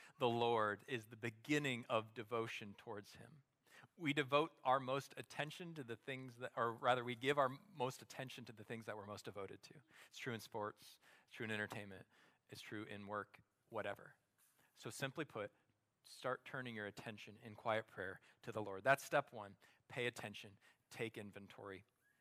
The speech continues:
Step number two is start talking back. Yeah, that sounds kinda cool, right? Start talking back.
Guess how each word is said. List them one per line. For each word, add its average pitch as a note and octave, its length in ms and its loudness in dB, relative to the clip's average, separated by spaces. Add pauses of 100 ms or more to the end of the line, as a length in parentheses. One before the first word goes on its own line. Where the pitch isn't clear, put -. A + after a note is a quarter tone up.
(880)
Step E3+ 260 6
number F#3 200 4
two A2 220 -6 (1400)
is G#2+ 80 -12
start A#2+ 240 -4
talking A2+ 440 -4
back. - 440 -12 (1600)
Yeah, A2+ 100 -16 (680)
that G2+ 100 -10
sounds F#2+ 180 -10
kinda F#2 220 -10
cool, G#2 140 -6
right? G#2 200 0
Start E3+ 440 12
talking C#3 580 4 (560)
back. A2 480 4